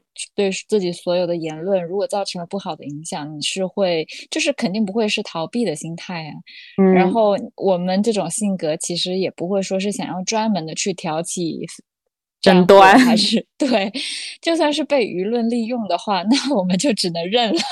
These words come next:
Speaker 2: 嗯。
Speaker 1: 估计也没有什么，
Speaker 2: 那你怎么，嗯。
Speaker 1: 估计不会有什么舆论想要利用这两个没有任何背景的人。
Speaker 2: <laughs> 人，那怎么看待就是，就是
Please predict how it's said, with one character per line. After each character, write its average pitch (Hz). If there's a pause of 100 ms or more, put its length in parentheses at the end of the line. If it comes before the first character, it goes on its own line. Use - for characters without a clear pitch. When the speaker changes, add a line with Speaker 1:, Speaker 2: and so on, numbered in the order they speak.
(540)
Speaker 2:
嗯。 185 (760)
Speaker 1:
估 285
计 339
也 233
没 202
有 220
什 -
么， 190
Speaker 2:
那 185
你 208
怎 -
么， -
嗯。 240
Speaker 1:
估 302
计 294
不 196
会 262
有 202
什 214
么 170
舆 175
论 208
想 170
要 175
利 185
用 196
这 202
两 185
个 185
没 175
有 170
任 208
何 165
背 240
景 -
的 220
人。 233
Speaker 2:
<laughs> 233
人， 196 (400)
那 466
怎 202
么 151
看 233
待 202
就 226
是， 196 (320)
就 208
是 196